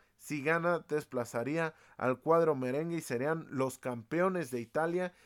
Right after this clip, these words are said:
quienes se meterían a la definición de los octavos de final como primer lugar del grupo B. El Sheriff,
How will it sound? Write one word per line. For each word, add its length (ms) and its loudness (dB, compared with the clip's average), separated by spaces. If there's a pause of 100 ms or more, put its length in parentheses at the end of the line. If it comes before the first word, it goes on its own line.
(220)
quienes 380 -2
se 120 -8
meterían 640 -4 (200)
a 140 0
la 120 2
definición 800 0 (260)
de 280 4
los 220 6
octavos 420 2
de 100 0
final 400 -2 (280)
como 380 4
primer 400 0
lugar 480 0 (120)
del 260 -4
grupo 400 -2
B. 240 -6 (240)
El 220 4
Sheriff, 560 4